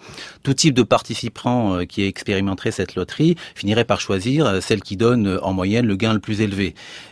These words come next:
Euh, mais ce n'est pas le cas d'un individu qui serait dépourvu du centre des émotions, comme l'est par exemple les, les personnalités frontales, euh, que, qui sont les participants des expériences de Damasio. Alors, pour une raison simple, c'est que l'individu dans ce cas-là,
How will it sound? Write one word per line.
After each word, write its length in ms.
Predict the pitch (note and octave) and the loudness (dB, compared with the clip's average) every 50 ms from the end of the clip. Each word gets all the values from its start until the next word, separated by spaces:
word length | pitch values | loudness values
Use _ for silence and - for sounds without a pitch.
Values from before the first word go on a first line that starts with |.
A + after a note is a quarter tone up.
| _ - | _ -6
Euh, 640 | F2+ F2+ F2+ F2 E2+ E2+ E2 D#2+ E2 D#2+ E2 F2 F2+ | -2 0 0 2 0 0 -2 -2 -4 -4 -6 -4 -2
mais 140 | G2+ A2 A#2+ | 0 2 2
ce 100 | - - | 4 4
n'est 140 | B2+ A#2+ A2+ | 2 2 4
pas 100 | - B2+ | 2 2
le 80 | A2+ - | 2 2
cas 280 | D#3 E3 F3+ F3+ - _ _ _ _ - | 2 2 2 2 -2 _ _ _ _ -12
d'un 240 | A2+ G2+ A#2+ A#2+ A#2 | -4 0 2 2 2
individu 480 | A2 G#2+ F#2+ F#2+ G2+ F#2+ A2 C#3 F3 | 2 0 -2 -2 -4 -4 -2 -2 -2
qui 160 | E3+ - A#2 - | -2 -2 -6 -6
serait 180 | - - B2 | 0 0 0
dépourvu 460 | G#2+ A2 G#2 - - G2 G2 B2 C#3+ | 0 0 -2 -2 -4 -4 -2 -2 -2
du 80 | C3 A2 | -4 -2
centre 320 | - B2+ A#2 A2 - A2 | -2 0 -2 -2 -2 -2
des 160 | G#2 G#2 F#2+ G#2 | -2 0 0 0
émotions, 480 | G#2 G#2+ G#2 - - A#2 B2 D3 D#3+ | 0 0 -2 -2 -2 0 2 2 2
comme 180 | - - G2+ G2 | 2 2 0 2
l'est 140 | G#2+ B2+ - | 2 2 2
par 160 | - E2+ F2 | 0 -2 -2
exemple 320 | F2 F#2 A2 B2 A#2+ G2+ | -2 -2 -4 -4 -2 -2
les, 160 | F#2+ F2+ F2+ | -2 -2 -2
les 240 | F2 F2+ F2 F2 F2+ | -2 -4 -4 -6 -6
personnalités 500 | - - G2+ - - G2+ F#2+ F2 - G2+ | -4 -6 -6 -4 -2 -4 -4 -2 -4 -6
frontales, 640 | F#2 - - G2 F2+ - A#2+ B2 B2+ A2+ F2 F2 - - - - - - - - | -6 -4 -6 -6 0 2 4 4 4 2 0 -4 -6 -8 -18 -16 -18 -14 -8 -4
euh, 160 | F2+ F2 F2 - - | -2 -2 -2 -4 -4
que, 440 | - F#2 F2 F2+ F2 F2 E2+ E2+ | -6 -4 -4 -2 -4 -4 -4 -6
qui 160 | E2 - F#2 F2+ | -8 -10 -10 -8
sont 160 | - - A2 | -2 0 0
les 100 | G2+ F#2+ | 0 0
participants 540 | - - - G#2+ - - G#2 - A#2+ A#2+ A#2 | 0 -2 -2 -2 -4 -4 -2 0 0 2 2
des 160 | G#2+ F2+ F#2+ | 2 0 -2
expériences 360 | F#2 - - F#2 G2 G#2 F#2+ | -4 -2 -2 0 0 0 0
de 140 | G2 F#2+ F#2+ - _ - | -2 -6 -6 -8 _ -4
Damasio. 380 | G#2+ F#2+ G2+ F#2+ F2 F2+ G2 | -2 0 0 0 0 0 0
Alors, 100 | F#2 - | 0 0
pour 160 | - - C#3+ | 0 2 2
une 40 | C#3+ | 4
raison 220 | A#2+ B2 A2 A2+ A2 | 4 4 2 2 2
simple, 320 | - F3+ F#3 E3 - - - - - - - - - - | 2 4 2 2 2 -4 -18 -16 -14 -14 -12 -14 -14 -6
c'est 140 | - A#2 - | -4 -4 0
que 60 | B2 | 2
l'individu 420 | B2+ C3 B2 B2 C3 B2+ B2+ C3 | 2 2 2 0 -4 -2 -2 0
dans 80 | B2 A2+ | 0 0
ce 80 | - - | 0 2
cas-là, 320 | A2 G#2 B2 D3+ F#3+ | 2 4 6 4 4